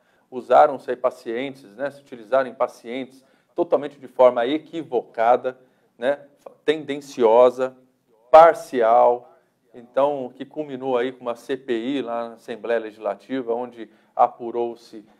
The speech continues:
a total, é, é, irregularidade na aplicação dos recursos públicos e também da, da, da, da pesquisa. Então, essa é uma bandeira que abre qualquer porta, porque quem é, né,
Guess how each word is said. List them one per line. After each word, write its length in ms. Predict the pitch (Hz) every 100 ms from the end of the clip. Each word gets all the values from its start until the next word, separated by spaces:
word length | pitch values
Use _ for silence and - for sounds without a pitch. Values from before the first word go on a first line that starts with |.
| _
a 100 | 107
total, 880 | - 123 - - 135 135 117 98 _ _ -
é, 560 | 113 127 113 107 107 -
é, 40 |
irregularidade 960 | 170 147 151 123 123 107 98 120 139 113
na 140 | 107 110
aplicação 480 | 117 120 113 120
dos 100 | 113
recursos 480 | 107 107 123 - 113
públicos 540 | _ 139 139 117 117 123
e 60 |
também 440 | - 107 117 139 117
da, 180 | 107 107 _
da, 220 | 107 98
da, 140 | 110
da 120 | 110
pesquisa. 640 | - 101 - 120 127 127 127 _ _ -
Então, 200 | 139 165
essa 220 | 165 185
é 20 |
uma 60 | 170
bandeira 460 | 139 120 110 143 139
que 180 | -
abre 200 | 127 123 123
qualquer 320 | 113 - 117
porta, 500 | - 123 123 - 104
porque 460 | - - 131 123 _ _ _ _ _
quem 300 | 175 180 139
é, 280 | 143 135 - _ _ _ _ _ _ _
né, 300 | 123 147